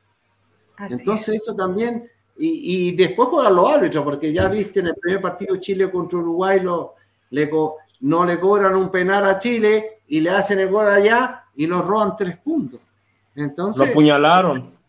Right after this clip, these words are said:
Speaker 3: Juan.
Speaker 2: está complicada la cosa. Fuera de eso, eh, Sánchez, eh, eh, Vidal,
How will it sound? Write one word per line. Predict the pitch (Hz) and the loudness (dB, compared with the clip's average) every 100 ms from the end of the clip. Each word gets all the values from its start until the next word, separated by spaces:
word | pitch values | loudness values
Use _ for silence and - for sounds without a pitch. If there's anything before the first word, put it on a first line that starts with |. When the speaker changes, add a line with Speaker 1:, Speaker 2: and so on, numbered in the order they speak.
| - | -8
Speaker 3:
Juan. | 113 101 _ _ | -8 -8 _ _
Speaker 2:
está | 143 143 208 311 | -8 -8 -10 -8
complicada | 370 330 233 214 233 311 | -6 -6 -6 -10 -8 -6
la | 262 | -8
cosa. | 330 302 156 - | -8 -8 -12 -12
Fuera | - 220 240 233 | -2 0 2 4
de | 214 | 2
eso, | 156 131 - _ _ _ | 2 -6 -12 _ _ _
eh, | 135 131 | -10 -10
Sánchez, | - 185 185 190 190 190 190 190 185 _ _ _ | -6 0 2 2 0 0 0 0 -4 _ _ _
eh, | 127 135 135 139 135 131 131 131 127 123 120 117 120 117 - | -8 -4 -2 -2 -2 -4 -4 -4 -6 -8 -10 -14 -16 -20 -18
eh, | 131 120 | -12 -10
Vidal, | 120 135 156 180 190 185 180 | -4 0 2 2 2 0 -2